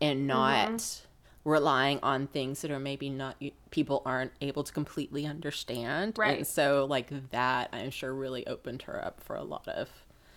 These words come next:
Speaker 1: a lot of
Speaker 2: Criticism.
Speaker 1: laughs. Yeah.
Speaker 2: And she, in her own autobiography, she said, while astrology was a factor in determining Ronnie's schedule, it was never the only one.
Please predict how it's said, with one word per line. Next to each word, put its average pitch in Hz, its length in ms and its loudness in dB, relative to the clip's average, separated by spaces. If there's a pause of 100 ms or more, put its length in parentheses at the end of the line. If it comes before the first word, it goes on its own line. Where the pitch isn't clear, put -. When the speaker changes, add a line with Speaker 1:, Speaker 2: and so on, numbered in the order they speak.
(520)
Speaker 1:
a 151 40 -6
lot 143 120 0
of 233 60 8
Speaker 2:
Criticism. - 280 4
Speaker 1:
laughs. - 680 2
Yeah. 135 520 2 (160)
Speaker 2:
And 294 180 6
she, 311 300 2 (100)
in 233 140 4
her 320 340 6
own 311 280 8
autobiography, 190 1080 6
she - 300 2
said, 208 420 8
while 202 300 10
astrology 208 600 8
was 208 160 8
a 214 60 4
factor 196 460 4
in 208 160 4
determining 190 720 2
Ronnie's 190 580 6
schedule, 185 680 4 (440)
it 233 80 8
was 226 220 8
never 220 340 8
the 202 220 4
only 214 360 4
one. 180 600 4